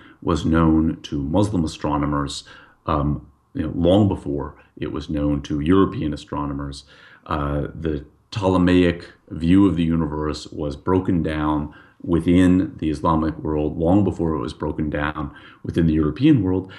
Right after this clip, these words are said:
and this wasn't a problem. This didn't challenge, uh, people's particular theology. It didn't have to be a problem,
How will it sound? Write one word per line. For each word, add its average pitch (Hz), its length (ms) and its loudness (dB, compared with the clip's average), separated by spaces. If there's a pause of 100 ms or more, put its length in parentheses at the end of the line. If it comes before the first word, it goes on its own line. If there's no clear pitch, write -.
(180)
and 139 120 6
this 160 120 0
wasn't 170 220 -4
a 165 60 -2
problem. - 340 -4 (720)
This 82 260 0
didn't 107 400 0
challenge, 104 760 -2 (280)
uh, 82 200 -4
people's 82 440 -6
particular 78 760 -6
theology. 95 720 -2 (320)
It - 80 -12
didn't 123 220 4
have 165 260 -4
to - 60 -12
be 80 80 -8
a 69 60 -12
problem, 62 460 -10